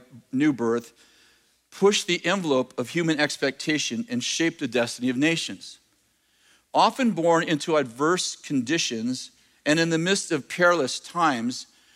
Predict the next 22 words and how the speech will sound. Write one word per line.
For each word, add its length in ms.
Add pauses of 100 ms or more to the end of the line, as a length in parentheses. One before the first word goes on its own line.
(160)
these 220
revivalists 640
refused 420
to 60
be 140
reduced 460
to 60
their 120
circumstances. 960 (440)
Instead, 720 (260)
they 120
somehow 440
find 280
the 60
capacity 680
of 100
soul 480 (280)
to 140
rise 420
in 120
dark 300
times 500